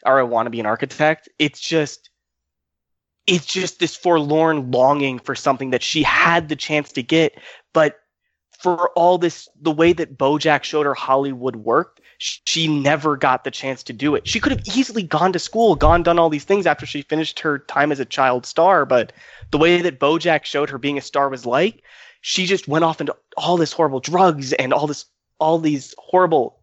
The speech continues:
habits that just led to this, led to this. And it's just, I don't know. She's so tragic, and I really wish she wasn't dead, but I understand why they had to do it. And I'm like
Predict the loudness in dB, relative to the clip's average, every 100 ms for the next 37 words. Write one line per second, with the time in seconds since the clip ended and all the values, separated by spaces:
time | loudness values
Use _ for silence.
0 | _ -12 -4 2 2 2 -4 -6 -8 -8
1 | -14 -8 -6 -6 -4 -2 -4 -6 _ _
2 | -2 2 2 0 0 2 2 2 -4 -10
3 | _ -2 -2 -4 -8 -12 -14 _ _ _
4 | _ _ _ _ _ _ _ _ -16 -16
5 | -4 -2 -2 -2 -6 -8 -10 -12 -6 -2
6 | 0 2 0 0 -6 -6 -4 -6 -10 _
7 | -12 0 2 2 0 -2 0 0 0 0
8 | 0 2 2 0 0 -4 -6 -8 -4 0
9 | 0 0 -2 0 -2 -4 -8 -4 -2 -4
10 | -6 -6 -8 -12 -16 _ _ _ _ 0
11 | 0 4 2 2 -2